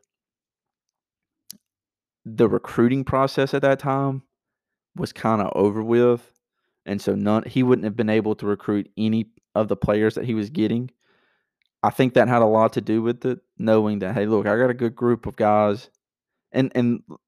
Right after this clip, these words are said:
Louisiana is killing it right now. They're, they're playing really good football. You know, "I got a good group, group of guys here. I can just hold out for a year and, and, you know,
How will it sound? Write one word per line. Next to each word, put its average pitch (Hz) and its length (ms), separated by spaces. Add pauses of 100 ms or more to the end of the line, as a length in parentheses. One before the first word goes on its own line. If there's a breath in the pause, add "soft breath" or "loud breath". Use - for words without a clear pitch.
Louisiana 143 520
is 101 140
killing 110 320
it 82 100
right 90 160
now. 82 140
They're, 101 120
they're 117 180
playing 131 280
really 120 220
good 110 160
football. - 520 (1120)
You 120 80
know, 101 100
"I 104 40
got 113 120
a 113 40
good 117 180
group, 123 200 (140)
group 131 160
of - 60
guys 113 200
here. 123 540 (260)
I 131 120
can 131 80
just 110 140
hold 107 260
out 92 300
for 92 140
a 90 60
year 92 400 (640)
and, 113 240
and, 101 440 (100)
you 113 140
know, 104 160